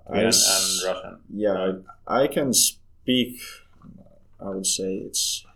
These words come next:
Speaker 2: it's not bad Russian. It's, it's not fluent Russian.
Speaker 1: Yeah.
Speaker 2: I don't know s-,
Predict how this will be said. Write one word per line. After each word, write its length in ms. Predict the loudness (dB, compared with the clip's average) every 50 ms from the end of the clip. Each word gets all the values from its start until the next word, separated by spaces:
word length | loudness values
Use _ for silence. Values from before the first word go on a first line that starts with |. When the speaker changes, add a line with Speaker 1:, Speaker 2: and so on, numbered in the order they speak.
| -18 -8
Speaker 2:
it's 140 | -8 -4 -2
not 200 | -2 -2 -2 0
bad 220 | 0 0 0 2 2
Russian. 380 | 0 0 0 0 -2 -2 -4
It's, 180 | -2 -4 0 0
it's 140 | 0 0 2
not 180 | 0 0 0 -2
fluent 340 | -2 0 0 0 0 0 2
Russian. 400 | 2 2 2 2 -4 -4 -4 0
Speaker 1:
Yeah. 220 | 0 0 0 0 0
Speaker 2:
I 40 | -2
don't 160 | -2 -2 -4
know 100 | -6 -6
s-, 260 | -4 -4 -4 -6 -8